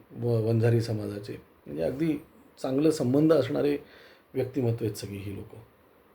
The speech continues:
त्यामुळे माझा वंजारी समाजाला अजिबात विरोध नाही. आणखीन माझं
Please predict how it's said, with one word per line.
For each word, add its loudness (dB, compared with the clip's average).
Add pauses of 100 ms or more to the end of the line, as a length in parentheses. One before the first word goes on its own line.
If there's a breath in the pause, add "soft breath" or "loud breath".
(1900 soft breath)
त्यामुळे 6 (380)
माझा 2
वंजारी 8
समाजाला 4
अजिबात 6
विरोध 0
नाही. -4 (220)
आणखीन -4
माझं 2